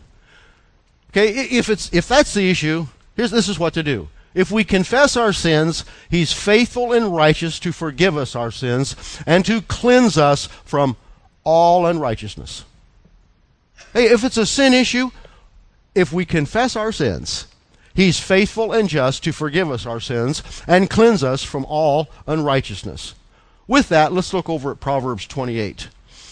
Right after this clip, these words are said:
Proverbs twenty-eight, verse thirteen. "He who conceals his transgressions will not prosper,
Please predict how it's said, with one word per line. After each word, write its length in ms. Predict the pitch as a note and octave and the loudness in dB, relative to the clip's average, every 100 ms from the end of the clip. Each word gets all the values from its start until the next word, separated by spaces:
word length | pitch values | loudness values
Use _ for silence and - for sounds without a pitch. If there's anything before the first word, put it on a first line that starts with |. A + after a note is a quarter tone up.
| - - | -20 -14
Proverbs 300 | - D#3 C3+ | -8 -6 -6
twenty-eight, 540 | - C#3+ C3 A#2 E2+ - - - - - - | -4 -2 0 -2 -4 -12 -20 -20 -20 -20 -12
verse 220 | C3 B2 | -10 -8
thirteen. 540 | - A2+ - A#2 E2 C#2 - - - - _ _ - | -8 -10 -6 -8 -8 -12 -20 -20 -20 -20 _ _ 2
"He 240 | B3 D4+ | 6 6
who 240 | A3+ B3 | 4 2
conceals 840 | A3 F#3+ F#3 - - C#4 C#4 G#3 - | 0 0 0 2 2 4 6 4 2
his 240 | D#3 C3+ | 0 -2
transgressions 880 | - C#3+ C3+ G2 G2 B2 B2 C#3 C3+ | -4 -2 -2 -4 -2 -2 -2 -4 -4
will 180 | C#3+ D#3+ | -4 -2
not 240 | D3+ C#3+ | -2 -2
prosper, 480 | D3 B2+ A#2 - D#2 | -2 -2 -2 -8 -18